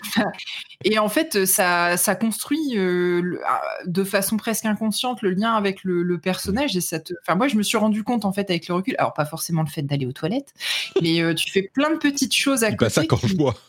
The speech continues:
Speaker 2: <laughs>
Speaker 1: <laughs> qui construisent un lien avec le personnage et qui, qui peuvent te permettre, en, en tout cas, de développer une empathie, euh, inattendue avec lui,
Speaker 2: Hmm.
Speaker 1: euh.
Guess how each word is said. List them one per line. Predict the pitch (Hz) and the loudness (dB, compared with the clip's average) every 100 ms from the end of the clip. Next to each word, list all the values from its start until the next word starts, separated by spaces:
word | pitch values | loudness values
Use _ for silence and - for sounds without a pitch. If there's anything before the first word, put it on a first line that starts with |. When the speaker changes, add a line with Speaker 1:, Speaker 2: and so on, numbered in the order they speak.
| - - - | -12 -10 -6
Speaker 2:
<laughs> | - - 285 - _ - | -6 -4 -6 -6 _ 0
Speaker 1:
<laughs> | 262 - - 285 - 262 294 - 247 - - 202 - - - - - - | 0 2 0 0 2 2 0 2 0 0 0 0 0 -2 0 0 -4 -2
qui | 240 208 | -2 0
construisent | 254 240 - 311 320 220 | 0 0 0 0 0 2
un | 202 180 196 | 2 4 2
lien | 202 233 | 2 2
avec | 254 220 214 | 2 0 -2
le | |
personnage | 202 202 - 202 285 240 | -2 -2 0 -2 0 -2
et | 190 | -6
qui, | - 185 180 180 170 | -6 -4 -4 -4 -6
qui | - - _ _ | -12 -18 _ _
peuvent | 277 285 | -2 0
te | 240 | 0
permettre, | 220 214 262 | 2 2 2
en, | 214 - | 2 2
en | 190 | 0
tout | - | 0
cas, | 269 | -2
de | 226 196 | 0 0
développer | 180 196 220 196 240 | 2 2 0 0 -2
une | 247 226 | 0 2
empathie, | 214 226 214 208 - 240 233 | 2 2 -2 -2 -4 -2 0
euh, | 196 196 196 185 | 2 2 2 2
inattendue | 226 240 220 214 208 226 233 | 0 0 0 0 0 0 -2
avec | 185 185 - | 0 -2 -4
lui, | 208 220 | -2 0
Speaker 2:
Hmm. | 202 | 0
Speaker 1:
euh. | 175 165 | -2 -4